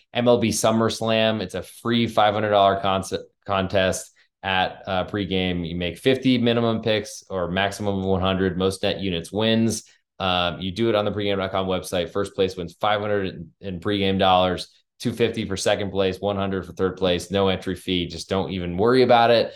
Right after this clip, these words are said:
It's free. Go play. See if you can get hot. Put up a really nice number and maybe gloat about it on the forums. Go to pregame dot com, click the contest to find the S-,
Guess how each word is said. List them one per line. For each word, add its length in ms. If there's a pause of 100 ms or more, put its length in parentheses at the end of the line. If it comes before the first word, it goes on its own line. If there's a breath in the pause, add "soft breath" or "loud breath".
(160)
It's 240
free. 440
Go 260
play. 320
See 140
if 100
you 60
can 60
get 160
hot. 340
Put 100
up 120
a 60
really 200
nice 240
number 320
and 100
maybe 400 (320 loud breath)
gloat 220
about 220
it 60
on 120
the 60
forums. 500 (240 soft breath)
Go 60
to 80
pregame 280
dot 140
com, 220
click 160
the 40
contest 520
to 60
find 320
the 60
S-, 160